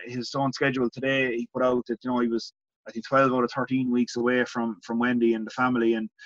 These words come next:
he's keen to get back, recharge the batteries, and next stop was the Masters. I think a fully relaxed, uh, Shane Lowry going back out into that. Um,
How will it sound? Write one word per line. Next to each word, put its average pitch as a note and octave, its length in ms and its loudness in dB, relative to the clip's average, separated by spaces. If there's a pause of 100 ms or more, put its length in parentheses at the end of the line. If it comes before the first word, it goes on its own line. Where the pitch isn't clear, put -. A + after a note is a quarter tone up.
(180)
he's A#2 160 0
keen C3+ 220 2
to A2 80 0
get A#2 160 0
back, B2 240 4
recharge A#2+ 480 2
the A2+ 60 -10
batteries, A#2+ 500 0
and G#2+ 180 -6
next A#2+ 280 -4
stop B2+ 260 0
was A2 100 -8
the - 80 -6
Masters. C3 640 2 (400)
I D3 280 0
think E3 360 -2 (120)
a C#3+ 80 -6
fully D#3+ 240 6
relaxed, C#3+ 540 2 (140)
uh, B2+ 140 -2
Shane C3 300 0
Lowry B2+ 200 4
going A#2+ 140 0
back B2 180 0
out B2 120 0
into A2+ 160 -8
that. A#2 200 2 (480)
Um, A2 440 4